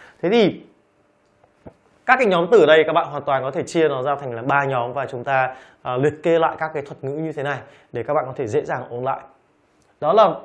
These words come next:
Unit six, the environment. Nó chuyển sang Unit seven. Unit seven chúng ta nói về saving energy, ờ, tiết kiệm năng lượng. Và với chủ đề này thì chúng ta sẽ có một loạt các cái thuật ngữ sau. Đầu tiên đó là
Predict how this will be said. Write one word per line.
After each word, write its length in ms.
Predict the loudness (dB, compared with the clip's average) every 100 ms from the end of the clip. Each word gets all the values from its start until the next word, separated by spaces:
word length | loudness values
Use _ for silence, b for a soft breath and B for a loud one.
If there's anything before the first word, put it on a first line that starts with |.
| -20 _ 0
Unit 240 | 2 2
six, 480 | 2 -2 -4 -6 -4
the 60 |
environment. 520 | -2 2 2 2 -4 -8 -14 b b b b
Nó 120 | -2
chuyển 160 | 2 2
sang 220 | 4 4
Unit 180 | 4 0
seven. 400 | 2 2 2 0 -4 -18 b b b 0
Unit 180 | 2
seven 360 | 4 4 4 2
chúng 120 | 4
ta 120 | 4
nói 220 | 4 2 2
về 340 | 4 4 2
saving 460 | -2 4 4 4 0
energy, 640 | 0 2 2 2 2 2 -2 -18 _
ờ, 320 | -4 -2 -2 -4
tiết 140 | -6 -4
kiệm 120 | -4
năng 200 | -4 2
lượng. 240 | 2 0 -6 B B
Và 120 | 2
với 160 | 2 2
chủ 100 | 2
đề 140 | 4 4
này 240 | 2 0
thì 60 | -6
chúng 160 | -8 0
ta 180 | 0 2
sẽ 440 | 0 2 2 0 -4 B B
có 120 | -2
một 160 | 0 2
loạt 180 | 2 0 0
các 180 | 0 0
cái 260 | -4 -4 -6 -12
thuật 160 | -12 -8
ngữ 80 | -2
sau. 360 | 2 2 0 b b b
Đầu 100 | -2
tiên 340 | 4 4 4
đó 80 | 4
là 140 | 4